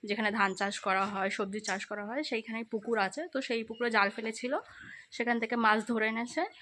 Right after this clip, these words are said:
মা মাছটা কেটে দিয়েছিল, তারপর আমি পটল আলু দিয়ে ঝোল করেছি। আর মাছে না অনেক ডিম হয়েছিল, সেটা উচ্ছে আর মিষ্টি আলু দিয়ে আর কি ভাজা ভাজা মতন করেছি। তো রান্না তো আমার কমপ্লিট,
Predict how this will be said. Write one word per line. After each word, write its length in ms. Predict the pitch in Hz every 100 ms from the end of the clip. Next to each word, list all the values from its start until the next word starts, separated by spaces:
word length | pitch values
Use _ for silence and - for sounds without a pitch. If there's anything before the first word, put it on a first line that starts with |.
| - -
মা 120 | 226 233
মাছটা 400 | 233 214 208 247
কেটে 260 | - 214 220
দিয়েছিল, 400 | 233 240 294 320 440
তারপর 200 | 247 233
আমি 160 | 220 220
পটল 240 | 214 208
আলু 160 | 214 220
দিয়ে 180 | 208 233
ঝোল 180 | 220 202
করেছি। 320 | 208 254 -
আর 160 | 330 294 294 - _ - 214
মাছে 200 | 196 330
না 80 | 440
অনেক 260 | 359 202 269 196
ডিম 200 | 180 247 247
হয়েছিল, 280 | 208 180 180
সেটা 240 | 175 202 233 - -
উচ্ছে 400 | 320 - - 427 508
আর 180 | 214 220 226
মিষ্টি 400 | 220 226 - 285
আলু 220 | 269 247 240
দিয়ে 280 | 202 220 466 - - - - -
আর 120 | 185
কি 140 | 190 202
ভাজা 280 | 196 220 214
ভাজা 220 | 233 202 202
মতন 240 | 208 381 494
করেছি। 380 | 220 180 - 170 170 - - - - - - _
তো 100 | 285 269 277 269 -
রান্না 240 | 262 254 262
তো 80 | 285
আমার 180 | 285
কমপ্লিট, 500 | 294 240 214 - 339